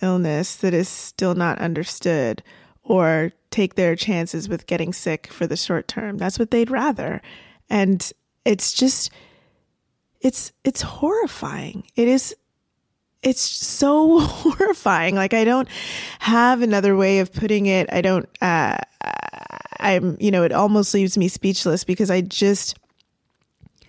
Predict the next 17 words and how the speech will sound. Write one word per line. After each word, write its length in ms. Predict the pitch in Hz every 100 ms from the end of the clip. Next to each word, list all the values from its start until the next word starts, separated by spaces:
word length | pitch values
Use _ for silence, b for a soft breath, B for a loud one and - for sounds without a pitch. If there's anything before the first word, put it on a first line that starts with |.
| b b b -
can't 280 | - 233 214
imagine 640 | 202 190 165 180 180 170
being 360 | 208 185 180 170
in 280 | - 175 165
the 60 |
position 600 | - - 165 - 185 -
to 140 | - 180
make 260 | 165 147
a 60 | 143
decision 680 | - - 180 247 147 - - _
around 360 | 180 160 127 127
this 440 | - 73 - - b b b b b b b b _ _ _ _ _ _ _ _ _ _
and 220 | 196 190
looking 280 | 190 214 208
the 120 | 202
other 240 | 202 208 202
way. 500 | 208 269 - -